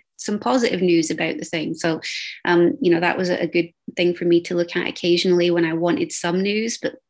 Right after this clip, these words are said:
you know, was a little bit bogged down with the negative news. Um, so, like, I think that it's just very natural for people to be feeling tired and fatigued and,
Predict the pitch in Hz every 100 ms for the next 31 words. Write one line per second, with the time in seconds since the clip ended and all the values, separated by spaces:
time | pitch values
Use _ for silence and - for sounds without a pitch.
0 | - 175 160 156 170 170 165 170 170 160
1 | - - 170 180 175 165 170 170 170 165
2 | 170 165 160 - 185 196 202 214 - -
3 | - - - - - - 185 175 170 165
4 | 165 - _ _ - 208 185 180 180 -
5 | _ - 233 285 277 226 - 208 202 -
6 | - 190 190 185 175 185 170 - - 190
7 | 185 190 - 185 175 170 - _ _ -
8 | 190 175 185 170 180 - 170 165 165 165
9 | 156 - _ _ _ - - 180 180 175
10 | 175 170 - 160 - - 175 - 185 175
11 | 170 170 175 170 170